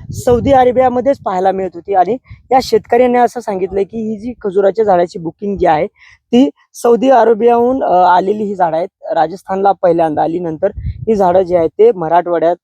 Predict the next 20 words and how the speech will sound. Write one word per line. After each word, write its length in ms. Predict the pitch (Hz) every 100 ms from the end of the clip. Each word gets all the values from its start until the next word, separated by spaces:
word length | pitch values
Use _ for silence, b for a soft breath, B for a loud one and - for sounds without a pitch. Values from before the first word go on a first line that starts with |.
| _ _ _ -
आली 220 | 156 190
आणि 200 | 185 185
ती 120 | 175
धाराशिवला 580 | 151 147 156 - 170 151
आता, 240 | 143 - - b b b -
अ, 180 | 147 151
एका 220 | 165 196
बेंबळी, 540 | 165 175 175 202 233
अ, 460 | - 170 175 156 156 151
गावामध्ये 600 | 165 165 165 156 156 165
ही 120 | 165
आपल्याला 300 | 165 151 160
पाहायला 280 | 143 143 139
मिळतात. 220 | 135 127 190 b b b b _
काय 180 | 247 294
नेमका 240 | 285 269
हा 160 | 226 247
प्रयोग 360 | - 233 240
जो 120 | 196 233
आहे 320 | 185 185